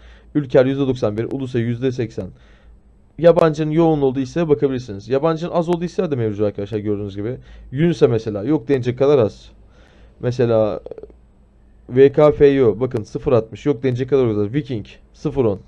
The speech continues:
Yaprak hisseleri sıfır yirmi altı, yok denecek kadar az. Ulaş sıfır kırk üç, Tur S G sıfır otuz iki, Tukaş sıfır otuz bir,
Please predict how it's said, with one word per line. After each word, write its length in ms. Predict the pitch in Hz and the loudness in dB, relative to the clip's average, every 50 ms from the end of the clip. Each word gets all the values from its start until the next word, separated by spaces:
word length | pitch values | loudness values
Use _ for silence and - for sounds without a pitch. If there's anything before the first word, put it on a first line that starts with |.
| - - - - | -20 -20 -8 2
Yaprak 420 | 131 131 139 - - 165 160 151 143 | 6 6 6 6 6 2 0 0 -4
hisseleri 320 | 123 127 120 107 104 104 | -6 -4 -4 -4 -4 -4
sıfır 240 | - - 135 - 147 | -6 -10 -6 -4 -4
yirmi 220 | 131 120 113 107 | -2 -2 -2 -2
altı, 240 | 104 101 95 - - | -4 -4 -6 -4 -2
yok 240 | 131 151 147 - - | -2 -2 -2 -2 -2
denecek 300 | 139 123 110 120 117 - | -4 -2 -2 -4 -4 0
kadar 180 | 135 143 143 | 0 2 2
az. 260 | 127 110 101 - - - - - - _ - - - - - - - - - - _ - | 2 0 -2 -6 -12 -20 -20 -20 -20 _ -20 -20 -20 -20 -20 -20 -20 -20 -20 -16 _ 2
Ulaş 300 | 160 160 151 120 107 - | 6 6 6 6 6 2
sıfır 380 | - - 160 - - 151 147 131 | -2 -6 -6 -2 -2 -2 -2 -2
kırk 240 | - 117 - - | -2 -6 -6 -8
üç, 160 | 104 - - - - - | -14 -18 -18 -20 -12 -6
Tur 160 | - 156 147 | -4 -2 -2
S 220 | 147 - 151 147 135 | 0 2 2 2 4
G 160 | 135 127 113 | 2 0 0
sıfır 260 | - - 143 - 147 | -2 -4 -2 0 2
otuz 280 | 135 120 123 110 104 101 | 0 0 -2 -6 -14 -16
iki, 200 | - - - - - - - - - - - - _ | -16 -16 -16 -16 -16 -20 -20 -20 -20 -20 -20 -4 _
Tukaş 300 | - 160 - 151 117 110 | -2 2 4 4 4 4
sıfır 280 | 220 - 160 - 147 147 | 2 -2 -6 -2 0 0
otuz 320 | 131 - - 107 101 98 | 0 0 -2 -8 -10 -10
bir, 200 | 95 82 - - | -10 -12 -12 -16